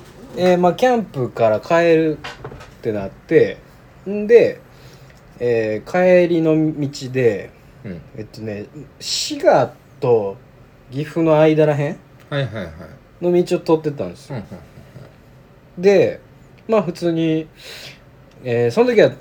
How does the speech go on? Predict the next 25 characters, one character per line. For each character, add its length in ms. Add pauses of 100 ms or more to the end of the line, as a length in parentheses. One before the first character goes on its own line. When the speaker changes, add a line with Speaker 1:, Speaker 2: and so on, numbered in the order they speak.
Speaker 1:
あ 60
の、 80
連 80
れ 320
が 240
運 120
転 160
し 80
て 60
て、 280 (560)
Speaker 2:
う 40
ん。 20
Speaker 1:
で、 360 (280)
ま 120
あ、 60 (160)
割 220
と 120
も 200
う 40
み 140
ん 60
な 80
寝 180
て 180
て、 300